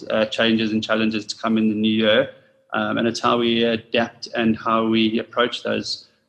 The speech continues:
Um, for us, it's really, like, being calm and focused, um, not being reactive and looking for the opportunities and the gaps in those. Um, and, and, uh, you know, there's a lot of panic, and while energy is wasted on panic and scrambling,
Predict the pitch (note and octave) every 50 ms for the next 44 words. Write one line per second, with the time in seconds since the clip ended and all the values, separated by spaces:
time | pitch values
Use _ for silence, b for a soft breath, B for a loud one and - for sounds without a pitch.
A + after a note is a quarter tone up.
0 | _ _ G#2+ G#2 G#2 G#2 G#2+ G#2 - - - - A2 G#2+ - - A2+ A2 - -
1 | A2+ A2 A2 A2 A2+ A2 A2 A2 A2 A2 G#2+ G#2 G#2 - - A2+ A2 G#2+ - -
2 | A#2 A2+ A2+ A2 A2 A2 G#2+ - - A2+ A2 G#2 - - A2+ G#2+ - - - -
3 | - - A2 G#2+ G#2+ G#2+ G#2+ G#2 G#2+ A2 A2+ A2 A2 - A2+ A2 G#2+ G2+ G#2 G#2
4 | A2 A2 - - - A2+ G#2+ G2+ G#2 G2+ G#2 A2 A2 - - A2+ A2 A2 G#2+ G#2+
5 | G#2 - - - - G#2+ A2 A2 - A2 G2+ G2+ G#2 G2+ - A2 A2 A2 - -
6 | - A#2 A#2+ A2+ G#2+ G#2+ - - - - b b b b b b b b _ -
7 | G#2 G2+ G2+ G2+ G2 G2 G2 G2 G2+ G#2 - G2 G2+ G#2+ A2+ - A2 A2 G#2+ A2+
8 | A2+ A2+ A2 G#2+ G#2+ G#2 G#2 G#2 A2 G#2+ A2 A2+ A2+ A2 - - A#2 A2+ A2+ G#2+
9 | - - G#2+ G#2+ G#2+ A2 A2 - - A#2+ B2 A#2+ A2+ A#2 A#2 A2+ A2 G#2+ G#2 G#2+
10 | A2 A2+ A2 - - A#2+ A2+ A2+ A2 G#2+ - - A#2 A2+ A2+ A2+ A2+ A2+ - A2
11 | A2+ A2 A2 G#2+ G#2+ G#2+ G#2 - - - - A#2 A#2+ B2+ B2+ B2+ B3+ - - -
12 | _ B2 A2 G#2 G#2 G2+ A2 C3+ C3+